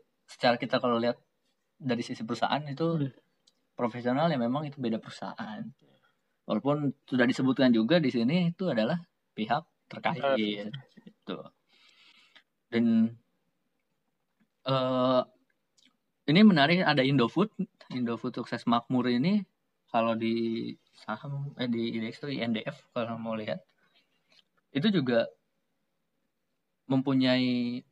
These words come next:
Speaker 1: keterkaitan tapi memang tidak secara langsung.
Speaker 2: Hmm.
Speaker 1: Karena kalau dilihat di sini di Bank Ina Perdana itu ada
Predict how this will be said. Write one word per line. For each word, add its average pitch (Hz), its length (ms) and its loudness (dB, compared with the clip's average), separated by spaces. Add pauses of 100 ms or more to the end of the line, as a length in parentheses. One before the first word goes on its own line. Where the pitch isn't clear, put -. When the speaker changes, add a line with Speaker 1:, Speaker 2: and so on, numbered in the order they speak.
(120)
Speaker 1:
keterkaitan 131 720 0
tapi 143 220 -6
memang 139 320 -4
tidak 104 300 -8
secara - 480 -10 (920)
langsung. 113 560 -4 (260)
Speaker 2:
Hmm. 131 220 -14 (420)
Speaker 1:
Karena 127 460 2
kalau 123 320 6
dilihat 120 480 0 (800)
di 120 80 -4
sini 160 320 -6
di 127 80 2
Bank 117 320 0
Ina 117 240 0
Perdana 123 640 -2
itu 185 400 -4 (1300)
ada 110 680 2